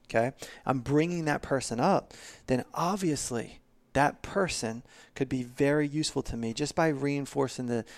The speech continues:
the systems that I'm teaching them. So there's a lot to be said for mentorship, but I put that marker at twenty percent. The C friends, I put this at ten percent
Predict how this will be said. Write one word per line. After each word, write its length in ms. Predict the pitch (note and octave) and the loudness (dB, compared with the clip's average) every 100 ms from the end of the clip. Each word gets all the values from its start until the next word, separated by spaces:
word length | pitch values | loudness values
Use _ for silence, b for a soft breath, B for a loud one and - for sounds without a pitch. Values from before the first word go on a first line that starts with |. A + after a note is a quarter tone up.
| B | B
the 80 | - | -4
systems 600 | A#2 - C#3 - B2+ A#2+ | 0 2 0 0 -4 -2
that 120 | A#2+ | -2
I'm 120 | G#2+ G#2 | -2 -4
teaching 420 | A#2+ A#2 - - | -8 -6 -8 -10
them. 180 | - - - | -12 -14 -20
So 60 | B B B | B B B
there's 120 | D3 | 2
a 80 | D#3 | 8
lot 220 | D#3 D#3 | 10 8
to 80 | C#3 | 4
be 80 | C3+ | -4
said 240 | - B2 | 2 0
for 100 | A#2+ | 0
mentorship, 500 | A#2 A#2 A#2+ - - | -4 -4 -6 -6 -4
but 120 | B2 | 2
I 40 | C3 | 2
put 220 | - D3 | 2 2
that 160 | C3 A#2+ | 2 2
marker 300 | B2 - B2 | -2 -2 -8
at 100 | - | -8
twenty 260 | - A#2 | -8 -8
percent. 440 | A2 G#2+ - - - _ - - - | -8 -10 -10 -12 -16 _ -12 -12 -8
The 120 | C#3 | -4
C 200 | - E3 | -2 -2
friends, 460 | - A#2+ A#2 - - - - B B B B | -2 -4 -6 -10 -14 -18 -20 B B B B
I 60 | - | -2
put 180 | F3 | -2
this 180 | D#3 C3 | 0 -4
at 100 | B2 | -4
ten 220 | - A#2+ | -4 -6
percent 640 | A2+ G#2+ - - - - | -6 -10 -8 -10 -10 -16